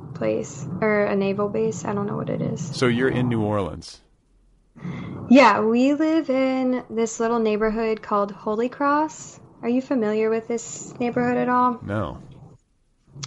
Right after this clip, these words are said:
Speaker 1: It's just in the lower Ninth Ward, right on the levee. Um, but it's a really sweet little neighborhood. It kind of feels like a, the country within the city. That's, like, how we feel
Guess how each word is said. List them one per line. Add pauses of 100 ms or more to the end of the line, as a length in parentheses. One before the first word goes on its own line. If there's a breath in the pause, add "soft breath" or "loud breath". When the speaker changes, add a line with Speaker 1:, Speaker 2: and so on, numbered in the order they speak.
Speaker 1:
It's
just
in
the
lower
Ninth
Ward,
right
on
the
levee. (540 loud breath)
Um, (760)
but
it's
a
really
sweet
little
neighborhood.
It
kind
of
feels
like
a, (220)
the
country
within
the
city. (100)
That's,
like,
how
we (320)
feel